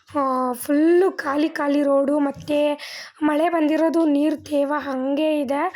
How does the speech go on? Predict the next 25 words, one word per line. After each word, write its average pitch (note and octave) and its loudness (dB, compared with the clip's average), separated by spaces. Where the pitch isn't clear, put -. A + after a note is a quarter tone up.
ಮಳೆ D#4 2
ಬಂದ್ಬಿಟ್ರೆ F4 2
ಗೈಸ್ E4 -2
ಕರೆಂಟೇ D#4 -2
ಇರಲ್ಲ. D4+ 0
ಅದಕ್ಕೆ D4+ -2
ಯು E4 4
ಪಿ E4+ -2
ಎಸ್ E4+ -4
ನಾವು D4 0
ರೆಡಿನೇ C#4 0
ಮಾಡಿಸಿರ್ಲಿಲ್ಲ. C4 -4
ಅದಕ್ಕೆ C4 -8
ಇವಾಗ C4 -6
ರೆಡಿ C4 -2
ಮಾಡಿಸ್ಬೇಕು C4+ -6
ಅಂತ B3+ -8
ಆ C#4 -2
ಪ್ರಮೋದ್ C#4 -2
ಅವ್ರು C#4 2
ಹೇಳ್ತಾಯಿದ್ರು. C4+ -2
ಕರೆಂಟ್ D#4+ 0
ಇರಬೇಕು, C#4+ 0
ಇಲ್ಲ C4+ 0
ಅಂದರೆ C#4 -2